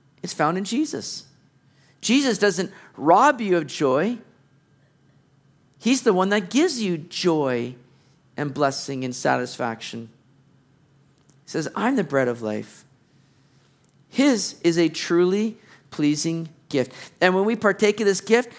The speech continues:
we find that he really is the way, the truth, and the life. And he brings joy, he brings satisfaction. And it's based not on what, you know,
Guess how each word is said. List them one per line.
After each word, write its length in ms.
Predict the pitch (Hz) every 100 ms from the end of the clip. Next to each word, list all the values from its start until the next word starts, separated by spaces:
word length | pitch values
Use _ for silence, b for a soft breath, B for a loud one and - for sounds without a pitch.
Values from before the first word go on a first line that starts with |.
| B -
we 100 | 185
find 380 | - 185 185
that 140 | 175 160
he 120 | 165
really 320 | 156 175 175
is 160 | 170 165
the 140 | 143
way, 360 | 127 139 151 175
the 120 | 190
truth, 420 | 185 - 143 147 -
and 160 | 131 139
the 60 |
life. 220 | 143 120 117
And 80 |
he 60 | 127
brings 360 | 120 120 113 113
joy, 600 | - 160 180 190 196 185 B B
he 80 | -
brings 240 | 143 143 135
satisfaction. 1000 | 135 123 - - 185 185 - 196 185 180 _ _ _ _ _ - -
And 80 | 139
it's 100 | -
based 260 | 190 190
not 160 | 175 170
on 140 | 165
what, 280 | 160 160 - b b b b b b
you 140 | 160
know, 300 | 160 156